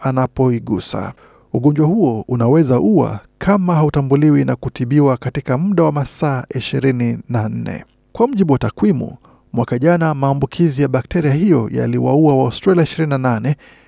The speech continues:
kulingana na watu kumi na moja waliofariki mwaka elfu mbili kumi na sita na watu kumi na mbili ambao bakteria hiyo iliua mwaka elfu mbili na kumi na tano.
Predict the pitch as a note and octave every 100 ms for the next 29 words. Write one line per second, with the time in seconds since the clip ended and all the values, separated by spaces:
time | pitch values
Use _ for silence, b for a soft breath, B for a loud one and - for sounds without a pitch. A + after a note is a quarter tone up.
0 | b b G3 G#3+ A3+ G3+ E3 D#3+ D#3 D#3+
1 | D#3+ D3+ C#3 C#3+ C3 C3 B2 B2 A#2+ F3+
2 | - D3+ C3+ B2+ - B2 - - A2+ A2+
3 | - F#3+ F3 D3+ b b b b C3 C#3+
4 | G3 F#3+ - F#3+ F3 D#3+ D#3+ A2+ A2+ A2
5 | C#3 F3+ A2 - b b b A#2+ - A#2
6 | A2 A2 F3 D#3 D3 - B2+ B2 B2 F3+
7 | G3+ F#3+ E3 C#3+ A#2+ D3+ - C#3+ D3 C#3+
8 | C#3+ B2 B2 B2 A#2 - C3 A#2 A2+ -
9 | E2 F2+